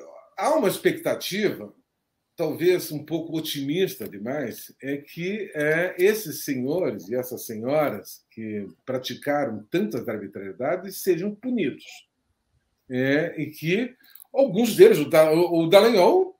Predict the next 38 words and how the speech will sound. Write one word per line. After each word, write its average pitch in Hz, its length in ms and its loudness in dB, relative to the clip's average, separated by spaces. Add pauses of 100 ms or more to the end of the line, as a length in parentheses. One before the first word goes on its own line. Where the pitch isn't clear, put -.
(140)
ficou 220 280 4
com 254 80 0
medo 220 340 6
de - 80 -8
ser 160 300 -4 (360)
colocado 170 360 0
no 180 60 8
olho 185 140 8
da 165 120 4
rua, 214 440 6 (460)
a 123 80 -6
bem 180 220 6
do 151 80 -4
serviço 143 500 -4
público, 247 380 -4
e 339 100 2
se 330 140 0
exonerou. 208 580 2 (720)
Então, 143 220 -2
ele, 220 240 0
ele, 170 100 6
ele 180 280 4
se, 220 340 0
ele 185 140 2
se 233 120 -2
antecipou. 277 720 2
Ele, 120 260 -6 (240)
"Eu, 143 380 -2
eu 156 280 -2
vou 180 120 2
pra 285 160 8
rua." 285 380 4 (220)
O 151 280 -4
colega 170 380 4
dele, 156 340 6
o, 110 460 -8 (500)
é, 113 460 -6 (640)
nossa, 151 260 -10